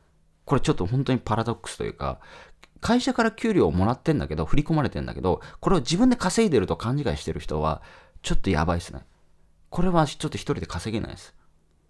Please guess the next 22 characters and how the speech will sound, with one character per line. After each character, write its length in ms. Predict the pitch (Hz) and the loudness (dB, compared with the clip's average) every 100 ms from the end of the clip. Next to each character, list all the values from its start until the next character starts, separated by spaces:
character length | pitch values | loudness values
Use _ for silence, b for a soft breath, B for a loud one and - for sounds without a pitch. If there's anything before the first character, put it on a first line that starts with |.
| _ _ _ _ _ _ _ _ _ _ | _ _ _ _ _ _ _ _ _ _
う 40 | 92 | -2
ん。 200 | 90 - | -2 2
よ 140 | 202 | 2
く 80 | 185 | 4
昔 420 | 123 123 220 214 | 4 4 2 2
は 140 | 202 202 | -2 -2
ね、 240 | 202 233 - | -2 -6 -8
な 140 | 170 | -6
ん 40 | 151 | -4
か 180 | 101 98 - | -4 -6 -8
会 220 | 139 139 | -2 -2
社 160 | 143 | -2
の、 240 | 131 135 - - | -2 -2 -6 -12
あ、 120 | - - - | -14 -14 -12
就 260 | 90 - 139 | -4 -2 0
職 340 | 131 135 - | 0 -2 -4
す 180 | - 139 | -8 -6
る 100 | 147 | -4
と 100 | 127 | -2
な 100 | 101 | -2
ん 80 | 92 | 0
か、 240 | 82 - | -2 -4